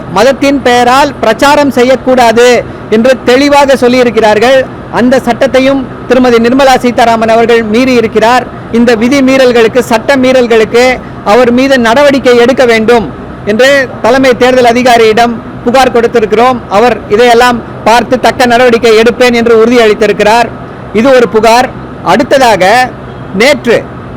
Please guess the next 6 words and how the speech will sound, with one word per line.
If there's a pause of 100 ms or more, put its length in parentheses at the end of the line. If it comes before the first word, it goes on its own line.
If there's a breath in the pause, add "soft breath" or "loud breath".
(720)
கோயம்புத்தூரிலே (500)
பிரதமர்
மோடி
அவர்கள் (140)
கலந்து
கொண்ட